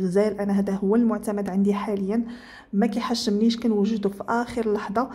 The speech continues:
آه، فحال اللي قلت لكم انا وجدته الفطور، آه، تقريبا هذه الساعه باش كم-، المهم، آه، نوضت مع ديك سبعة الصباح ووجدته في، في، يعني، في دغيا دغيا كيوجد، ما كيحشمكمش، ما كيحتاجش انكم تخليوه يخمر. آه، ها نتوما كتشوفوا، يعني، كيجي فحال الشهده، ما معجنش،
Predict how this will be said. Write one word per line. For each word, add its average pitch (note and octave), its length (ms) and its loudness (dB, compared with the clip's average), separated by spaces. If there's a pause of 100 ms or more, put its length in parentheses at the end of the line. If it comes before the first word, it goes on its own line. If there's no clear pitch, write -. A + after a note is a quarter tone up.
(360)
آه، G3 240 2
فحال A3 220 -4
اللي A3 100 -4
قلت G3+ 140 -4
لكم A3+ 160 -2
انا G#3 160 -2
وجدته G3+ 560 0
الفطور، A3 680 0
آه، G3 160 2
تقريبا G3 420 -4
هذه G3 160 0
الساعه G3 340 -4
باش G3 200 -2
كم-، G#3 120 -6
المهم، F#3 600 0
آه، F#3 200 -2
نوضت G3+ 300 -2
مع G3 120 -2
ديك G3+ 160 -6
سبعة F#3+ 280 -6
الصباح A#3+ 460 -2
ووجدته G3 460 0
في، - 300 -10 (320)
في، A3+ 140 -6
يعني، A3+ 260 4
في A#3 60 -4
دغيا A#3 360 2
دغيا A#3 280 4
كيوجد، G#3+ 480 2
ما A#3+ 80 4
كيحشمكمش، A#3+ 760 -4
ما A#3 60 0
كيحتاجش B3+ 440 -4
انكم A#3 340 4
تخليوه A3 380 2
يخمر. G#3+ 360 2 (720)
آه، G3+ 400 4
ها A3+ 100 0
نتوما A3+ 200 0
كتشوفوا، B3 440 -2
يعني، G#3 200 0
كيجي G3+ 280 -2
فحال - 220 -4
الشهده، A3 540 0
ما A3+ 120 4
معجنش، A3 640 2